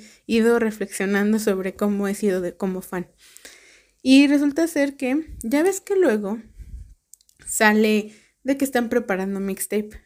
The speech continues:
Siento que muchas fans tienen muchas expectativas sobre Tae.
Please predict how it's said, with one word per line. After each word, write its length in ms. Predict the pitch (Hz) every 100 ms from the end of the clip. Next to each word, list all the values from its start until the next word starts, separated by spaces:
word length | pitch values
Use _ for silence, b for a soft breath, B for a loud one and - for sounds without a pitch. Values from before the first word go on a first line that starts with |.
| _
Siento 640 | - 320 349 330 - 302 370 b b b b
que 140 | - 240
muchas 540 | 254 277 285 339 320
fans 440 | - 247 240 269 -
tienen 300 | 240 247 247
muchas 420 | 247 247 247 262
expectativas 880 | 254 - 214 - 208 - 208 202 208
sobre 360 | - 202 196 190
Tae. 480 | - 180 170 -